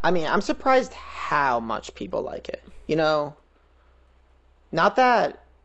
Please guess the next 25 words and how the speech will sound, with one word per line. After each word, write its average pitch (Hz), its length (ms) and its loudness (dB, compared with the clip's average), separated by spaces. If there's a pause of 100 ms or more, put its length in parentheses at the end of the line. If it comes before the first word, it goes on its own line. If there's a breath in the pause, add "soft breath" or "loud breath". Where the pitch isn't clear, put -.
(240)
people 147 380 0
like 120 260 0
it, 185 380 2
because 170 240 0
I 135 160 0
can 175 260 -4
get 160 300 2
it, - 340 0 (560 soft breath)
because 185 480 2
it's, - 300 -4
like, 147 320 0
emotional, 170 760 0 (1080)
and 165 140 2
the 151 40 0
messaging 170 520 -2
is 190 120 -4
good. 214 380 0 (2250)
But, 143 400 4 (1300)
I 160 100 0
mean, 165 160 0
I'm 160 180 -2
three 247 400 0
episodes 160 460 0
in, 101 260 -4
and - 80 -12